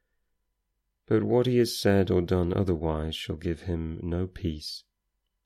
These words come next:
It is a deliverance which does not deliver. In the attempt,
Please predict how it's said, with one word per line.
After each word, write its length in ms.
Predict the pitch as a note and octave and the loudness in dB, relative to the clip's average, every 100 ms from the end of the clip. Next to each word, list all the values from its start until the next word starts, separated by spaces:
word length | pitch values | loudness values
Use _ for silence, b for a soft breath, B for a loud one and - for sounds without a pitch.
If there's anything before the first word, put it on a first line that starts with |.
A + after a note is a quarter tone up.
| _ - | _ -6
It 120 | F2 | -4
is 120 | E2+ | -4
a 80 | F2 | -2
deliverance 840 | F#2+ F2 F2+ F#2 E2 D#2+ - - - | 0 0 0 0 -2 -2 -8 -16 -8
which 320 | E2+ - - | -8 -8 -12
does 260 | - E2+ F2 | -6 -6 -4
not 340 | F2 E2+ _ | -6 -6 _
deliver. 500 | F2 E2 E2 E2 D2+ - _ _ _ _ _ _ _ _ - | -6 -4 -4 -6 -12 -16 _ _ _ _ _ _ _ _ -8
In 100 | D#2+ | -6
the 140 | D#2+ | -6
attempt, 640 | D#2+ - G2 F2 E2 - | -8 -4 -2 0 -4 -12